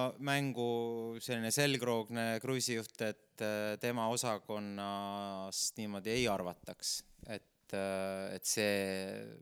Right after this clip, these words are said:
see ikkagi tähendab, et, äh, sellele on vaja tähelepanu juhtida, see on vaja inimestele lahti seletada ja teha seda selliselt, et, äh, ta ei solvuks, et ka tema tunneb ennast vajalikuna. Aga seda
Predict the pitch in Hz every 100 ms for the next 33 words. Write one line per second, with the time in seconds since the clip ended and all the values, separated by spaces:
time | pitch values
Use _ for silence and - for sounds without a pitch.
0 | - - 113 104 104 107 98 107 98 101
1 | 98 95 107 101 101 101 98 - 95 -
2 | - - 101 98 92 131 123 104 98 98
3 | 101 98 98 101 139 151 170 156 - 143
4 | 143 143 135 131 120 117 113 117 104 98
5 | - 107 104 113 123 - 95 107 95 90
6 | _ 101 90 98 95 98 113 123 110 -
7 | 110 131 123 113 113 98 - 104 _ -
8 | 110 104 104 110 147 127 90 85 - 95
9 | - - 127 123 101 104 98 90 95 -
10 | 123 123 92 90 - - - _ _ -
11 | - - - - - 123 120 123 123 120
12 | 117 113 160 151